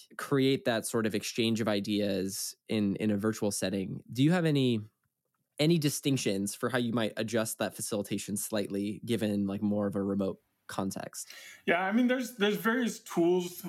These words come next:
Speaker 2: that I've been exposed to, like whiteboards and places where you're supposed to, um, put up your sticky notes of concepts, and that can work. It just de-, depends on the team. My team, we're now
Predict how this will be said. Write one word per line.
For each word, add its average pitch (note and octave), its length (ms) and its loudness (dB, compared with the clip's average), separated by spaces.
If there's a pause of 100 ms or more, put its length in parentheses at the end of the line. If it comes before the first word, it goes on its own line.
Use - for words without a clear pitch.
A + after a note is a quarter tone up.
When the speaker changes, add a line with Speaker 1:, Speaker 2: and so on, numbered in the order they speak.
Speaker 2:
that C3+ 260 2
I've C#3+ 240 -2
been C3+ 140 -2
exposed B2 680 -2
to, B2+ 260 2
like C#3+ 180 2 (100)
whiteboards A2+ 1000 -2
and G2 260 -4 (500)
places B2 400 -2
where B2+ 100 2
you're A#2 140 2
supposed A2+ 640 -6
to, A2 380 -2
um, A2 380 -2 (100)
put B2 160 -2
up A#2+ 160 -4
your A2+ 140 0
sticky B2+ 360 -4
notes A2+ 380 0
of A2 120 -8
concepts, A2 640 -4
and C3 220 -4 (280)
that G3+ 180 2
can A#3 220 0
work. A#2 220 0
It - 100 -6
just E3 160 -6
de-, - 120 -4 (280)
depends F3 380 -2
on C#3 80 0
the D3+ 100 -2
team. - 500 -6
My C3+ 440 0
team, C3+ 720 -2 (160)
we're C3+ 160 2
now B2+ 480 0